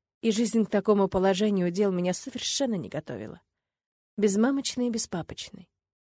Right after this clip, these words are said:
Разве можно вот так сказать ребенку? Моя старшая сестра умерла два года назад.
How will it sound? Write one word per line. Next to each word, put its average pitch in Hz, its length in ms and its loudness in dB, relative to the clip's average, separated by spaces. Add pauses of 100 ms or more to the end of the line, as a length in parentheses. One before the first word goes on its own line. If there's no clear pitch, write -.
(100)
Разве 226 460 4
можно 226 340 4
вот 196 140 -2
так 220 220 0
сказать 196 540 -4 (200)
ребенку? 247 580 0 (1400)
Моя 247 260 6
старшая 247 420 2
сестра 254 420 2
умерла 220 340 4
два 196 220 2
года 202 200 2
назад. 190 540 -2